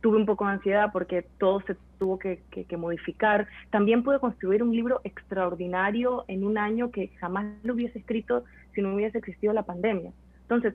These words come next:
no es simplemente voy a verle el lado negativo a las cosas, porque también me hizo crecer en muchos aspectos. Y si quiero dejar algo atrás, yo te recomiendo a las personas que digan, "Quiero borrar algo,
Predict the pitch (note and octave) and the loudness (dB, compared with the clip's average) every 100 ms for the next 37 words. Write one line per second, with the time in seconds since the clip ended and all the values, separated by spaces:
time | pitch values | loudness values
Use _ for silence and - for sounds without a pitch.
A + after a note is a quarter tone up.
0 | - A#3 D4+ E4 D4+ D#4 D4+ D4+ C#4+ C#4 | 4 4 4 2 2 2 2 2 0 0
1 | C#4 C4+ B3 C4+ C#4+ C#4 G#3 A#3 C4 C4+ | 4 4 4 2 2 0 2 0 0 0
2 | G#3 G3 A3+ B3 G#3+ - A3+ B3+ - F#3 | -2 -4 -2 -2 -4 -4 -4 -6 -10 -12
3 | F3+ G3+ A3+ A#3+ A3 A3 F3+ - B3 F#3+ | -10 -6 -4 -4 -6 -8 -10 -8 -8 -8
4 | F3+ F3 F3 - - F#3+ - F3 - - | -12 -14 -18 -8 -2 -2 -4 -16 -18 -20
5 | - - - - B3+ - B3+ - C4+ F#4+ | -20 -20 -14 0 0 2 0 4 4 6
6 | F#4 A#3+ A#3 B3 C#4 C#4 C4 G3+ A3+ - | 4 2 0 -2 2 2 2 0 -4 -2
7 | G#2+ - - - - - G#3 A#3+ A#3 G3+ | -2 -4 -6 -18 -20 -10 -6 -4 -6 -6
8 | F3+ F3+ F#3 A3+ A#3 G3 F#3 D#3+ - F#3 | -8 -8 -6 -4 -4 -6 -8 -10 -10 -8
9 | G3 G3 - G3 G3 F#3+ F#3 G3 F#3 E3+ | -8 -6 0 2 2 -2 -2 -2 0 -2
10 | - G3+ A3 G#3+ A3+ C4+ | 2 2 4 4 4 0